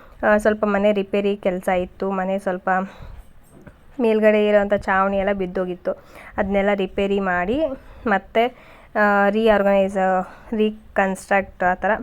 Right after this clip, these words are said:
ಮಾಡಿದ್ದಾರೆ. ಸ್ವಲ್ಪ ಸ್ವಲ್ಪ ಎಲ್ಲ ಚೇಂಜ್ ಮಾಡಿದ್ದಾರೆ. ಹಾಗಾಗಿ ಅದ್ರದ್ದು ಫಂಕ್ಷನ್ ಇದೆ. ಮತ್ತು ನಮ್ಮ ಮನೆ ದೇವ್ರನ್ನ ನಾವು ಫಂಕ್ಷನ್ ಮಾಡ್ತಾಯಿದ್ದೀವಿ, ಮನೆ ದೇವ್ರನ್ನ ಕರ್ಕೊಂಬರ್ತಾ ಇದ್ದೀವಿ. ಅಂದರೆ ನಮ್ಮ ವಂಶದವರು,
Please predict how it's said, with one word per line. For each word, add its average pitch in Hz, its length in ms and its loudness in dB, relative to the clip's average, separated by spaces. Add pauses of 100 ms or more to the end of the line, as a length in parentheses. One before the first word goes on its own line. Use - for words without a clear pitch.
(260)
ಮಾಡಿದ್ದಾರೆ. 220 320 2
ಸ್ವಲ್ಪ 196 300 0
ಸ್ವಲ್ಪ 202 360 0
ಎಲ್ಲ 185 140 -2 (540)
ಚೇಂಜ್ 214 300 2
ಮಾಡಿದ್ದಾರೆ. 190 500 0 (640)
ಹಾಗಾಗಿ 220 420 2
ಅದ್ರದ್ದು 220 460 -2
ಫಂಕ್ಷನ್ 208 440 0
ಇದೆ. 214 220 2
ಮತ್ತು 208 600 -2 (260)
ನಮ್ಮ 208 140 2
ಮನೆ 208 160 4
ದೇವ್ರನ್ನ 208 540 -2
ನಾವು 185 360 -4 (540)
ಫಂಕ್ಷನ್ 214 400 2
ಮಾಡ್ತಾಯಿದ್ದೀವಿ, 190 480 -2
ಮನೆ 196 240 0
ದೇವ್ರನ್ನ 202 340 0
ಕರ್ಕೊಂಬರ್ತಾ 196 640 -2
ಇದ್ದೀವಿ. 180 360 -4 (840)
ಅಂದರೆ 254 260 4
ನಮ್ಮ 226 340 2
ವಂಶದವರು, 214 1080 4